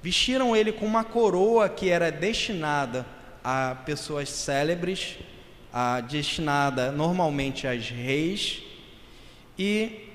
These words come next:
olha o que o texto fala, puseram na cabeça dele. Consegue perceber esse cenário aqui? O que que tá acontecendo aqui? Tá acontecendo aqui uma coroação. Eles estão encenando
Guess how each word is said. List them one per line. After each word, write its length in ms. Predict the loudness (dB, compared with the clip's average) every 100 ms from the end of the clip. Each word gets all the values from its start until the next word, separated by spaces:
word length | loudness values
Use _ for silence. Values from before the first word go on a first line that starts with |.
| 0
olha 200 | 2 2
o 20 |
que 120 | 0
o 40 | 0
texto 420 | 2 2 0 -4
fala, 540 | 0 2 2 2 -2 -8 -18 -20 -20 -20 -20 -20 -8
puseram 420 | -4 0 0 0
na 140 | 0 -2
cabeça 460 | -4 -4 -6 -6
dele. 300 | -8 -10 -10 -12 -16 -20 -20 -20 -20 -20 -20 -18 -10
Consegue 340 | -4 -4 -2
perceber 400 | -2 -2 0 2
esse 200 | 0 -2
cenário 460 | -6 -4 -4 -4 -4
aqui? 180 | -8
O 40 | -6
que 100 | -6
que 80 | -2
tá 80 |
acontecendo 680 | -2 -2 -4 -4 -4 -6 -4
aqui? 340 | -6 -6 -8 -8 -12 -20 -20 -20 -20 -20 -8
Tá 80 | -8
acontecendo 680 | -6 -8 -6 -6 -6 -4 -4
aqui 480 | -6 -8 -8 -8 -10 -16 -20 -12
uma 320 | -6 -4 -6 -12 -20 -20 -20 -20 -8
coroação. 960 | -2 0 0 0 0 -2 -6 -8 -10 -14 -20 -20 -20 -20 -20 -20 -20 -20 -20 -20 -20 -10
Eles 300 | -6 -6 -6
estão 580 | -6 -6 -2 -2 -2 -4 -10 -20 -20 -8
encenando 1000 | -4 -2 -2 -2 -2 -2 -2 -2 -4